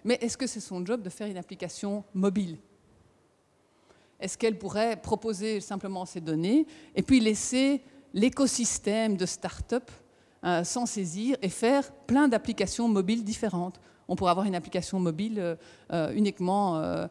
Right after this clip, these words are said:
euh, pour les gens qui habitent Bruxelles, uniquement pour les nafteurs, on pourrait avoir une application mobile, euh, uniquement pour les daltoniens, par exemple, hein. Donc si, si vous êtes daltonien, euh, ou vous êtes, euh, mal-, malvoyant, ou quelles que soient, euh,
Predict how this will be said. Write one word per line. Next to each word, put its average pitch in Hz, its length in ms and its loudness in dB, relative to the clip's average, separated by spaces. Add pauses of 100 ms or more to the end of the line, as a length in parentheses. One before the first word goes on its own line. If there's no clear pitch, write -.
(300)
euh, 165 380 -2
pour 185 160 -2
les 175 140 0
gens 180 220 -2
qui 180 100 -6
habitent 170 180 -6
Bruxelles, 185 540 0
uniquement 214 400 2
pour 190 140 0
les 170 100 4
nafteurs, 185 540 2
on 180 60 0
pourrait 180 120 -4
avoir 175 140 -4
une 180 80 -4
application 175 420 -4
mobile, 185 380 -2 (240)
euh, 170 180 2
uniquement 226 380 4
pour 226 100 -4
les 202 80 2
daltoniens, 190 600 2
par 185 160 -6
exemple, 175 420 -2
hein. 214 300 2
Donc 185 160 -4
si, 185 160 -8
si - 160 -12
vous 170 100 -6
êtes 180 80 -4
daltonien, 180 560 -4 (340)
euh, 160 220 -2
ou 175 80 -2
vous 175 220 -8
êtes, 175 180 -12
euh, 156 260 -4
mal-, 180 280 0
malvoyant, 180 760 0
ou 170 160 -10
quelles 190 160 -10
que 196 80 -4
soient, 185 400 -2
euh, 151 180 -2